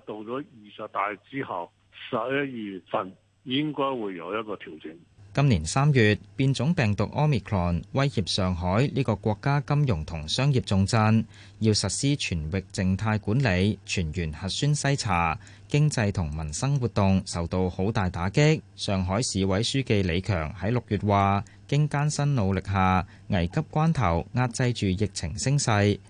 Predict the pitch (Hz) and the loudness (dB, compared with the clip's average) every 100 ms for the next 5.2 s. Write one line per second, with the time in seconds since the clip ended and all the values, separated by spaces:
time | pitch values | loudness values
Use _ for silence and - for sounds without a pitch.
0 | - 82 107 98 76 85 90 - 92 85 | -6 -2 0 0 -2 -2 0 0 -2 -2
1 | - 80 78 82 113 87 104 90 80 101 | -2 -2 -2 -2 -2 0 2 0 2 4
2 | 104 107 - - - 170 80 123 135 98 | 4 4 0 -12 -10 -6 -2 -2 0 -2
3 | 90 95 92 87 120 92 92 - - - | 0 0 0 -2 0 2 2 0 -6 -2
4 | 127 92 92 - 127 92 92 101 110 107 | 0 0 -2 -4 -2 -2 0 2 4 4
5 | 107 110 | 4 2